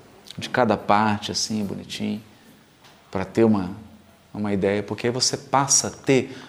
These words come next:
uma outra relação com o texto.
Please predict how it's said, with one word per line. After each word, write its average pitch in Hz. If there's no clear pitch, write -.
uma 117
outra 285
relação 214
com 220
o 339
texto. 175